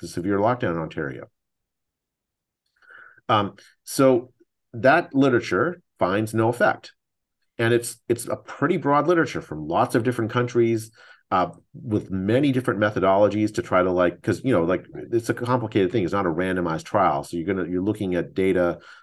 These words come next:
that's noisy. There's a, the, the, the, that, that, that kind of, that's part of the literature finds a big effect. The, the, the, the schism is that there's another part of the literature that takes,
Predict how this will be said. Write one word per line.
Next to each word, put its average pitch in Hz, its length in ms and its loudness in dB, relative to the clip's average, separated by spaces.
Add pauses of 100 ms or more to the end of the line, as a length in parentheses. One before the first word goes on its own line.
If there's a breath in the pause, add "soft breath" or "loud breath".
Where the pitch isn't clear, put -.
that's 92 160 -6
noisy. 95 640 0 (1300 loud breath)
There's 107 320 2
a, - 20 2
the, 113 280 -4
the, 104 160 0
the, 104 320 -2
that, 110 240 0
that, 120 240 0
that 123 180 0
kind 143 240 -4
of, 113 120 -6
that's - 300 -2
part 131 300 2
of 127 60 -2
the 123 40 2
literature 104 300 0
finds 98 220 -2
a 90 80 -4
big 101 360 -4
effect. 76 320 -4 (240 loud breath)
The, 120 160 4
the, 117 160 -2
the, - 260 -2
the 110 140 -2
schism 185 420 2
is 101 300 0 (160 soft breath)
that - 140 0
there's 110 180 4
another 120 480 2
part 107 240 2
of 90 80 2
the 90 60 -2
literature 82 560 -2
that 98 300 -2 (100)
takes, - 480 -4